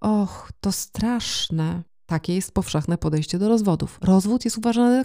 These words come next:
za klęskę. Do tej pory ciągle słyszę takie opinie, mm, szczególnie od osób w moim wieku albo starszych. Rozwód to ich zdaniem dowód lenistwa, bo widocznie nie chciało ci się wystarczająco starać.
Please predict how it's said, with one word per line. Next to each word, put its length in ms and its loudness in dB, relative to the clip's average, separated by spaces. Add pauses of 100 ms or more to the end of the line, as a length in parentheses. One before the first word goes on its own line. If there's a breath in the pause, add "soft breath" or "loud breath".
za 100 2
klęskę. 540 2 (140)
Do 160 2
tej 140 4
pory 260 -2
ciągle 500 2
słyszę 340 -6
takie 260 -4
opinie, 640 0
mm, 280 -2
szczególnie 460 -2
od 100 -2
osób 220 -4
w 80 -4
moim 320 0
wieku 260 -4
albo 180 -2
starszych. 500 -10 (180)
Rozwód 420 2
to 80 2
ich 140 2
zdaniem 380 4
dowód 460 2
lenistwa, 760 4
bo 120 -2
widocznie 420 2
nie 100 0
chciało 300 -2
ci 140 -2
się 120 0
wystarczająco 680 -2
starać. 520 -4